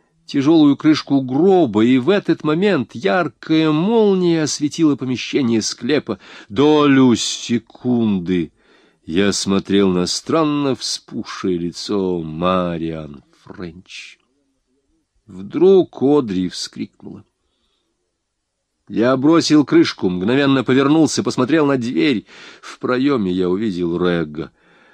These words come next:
Обеими руками он схватился за горло, будто что-то душило его, захрипел, и прежде чем я успел осознать, что произошло непоправимое, Регг пропал в темноте.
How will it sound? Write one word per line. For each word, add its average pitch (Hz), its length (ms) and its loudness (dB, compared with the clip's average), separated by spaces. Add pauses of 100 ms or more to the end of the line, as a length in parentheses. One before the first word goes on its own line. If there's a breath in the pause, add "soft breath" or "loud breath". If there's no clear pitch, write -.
(180 soft breath)
Обеими 123 420 2
руками 127 320 0
он 123 100 0
схватился 123 560 0
за 127 140 0
горло, 117 440 2
будто 110 360 -2
что-то 117 260 -4
душило 143 600 0
его, 123 300 4
захрипел, 143 1040 0
и 143 260 -6
прежде 135 640 -4
чем 135 300 -4
я 135 160 -2
успел 139 340 -2
осознать, 131 720 2
что - 320 -4
произошло 143 680 -2
непоправимое, 117 920 -2 (260 loud breath)
Регг 113 680 0
пропал 101 760 -6
в - 120 -20
темноте. - 760 -12